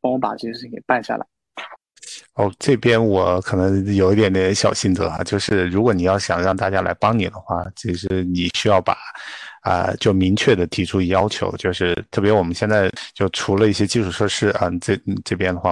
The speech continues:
Speaker 2: 因为我们是那个我跟曲云这边在做的会比较多，然后另外一块的话是说，我们的两百多个议题其实是需要有，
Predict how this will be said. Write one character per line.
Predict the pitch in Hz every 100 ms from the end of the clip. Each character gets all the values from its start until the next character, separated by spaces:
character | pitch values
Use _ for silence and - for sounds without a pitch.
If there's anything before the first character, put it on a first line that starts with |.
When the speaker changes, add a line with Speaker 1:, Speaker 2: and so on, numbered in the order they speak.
| 87
Speaker 2:
因 | 87
为 |
我 | 85
们 | 87
是 | 90 90 85 _ -
那 | 95
个 | 92 90
我 | 87 95
跟 | 95 92
曲 | - -
云 | 87
这 | 101
边 | 104 92
在 | 87 87
做 | - 92
的 | 90
会 | 90
比 | 92
较 | 90
多， | 95 - 90
然 | 82
后 | 101
另 | 131
外 | 135
一 | 107
块 | -
的 | 90
话 | 87 85
是 | 85 90 85
说， | 92 85 - - - -
我 | 85
们 | 95
的 | 98 95 95 - - - - -
两 | 95
百 | 110
多 | 101
个 | 101
议 | 107 98
题 | - 87 90 90
其 | -
实 | 90
是 | - 92
需 | - -
要 | 101 92
有， | 90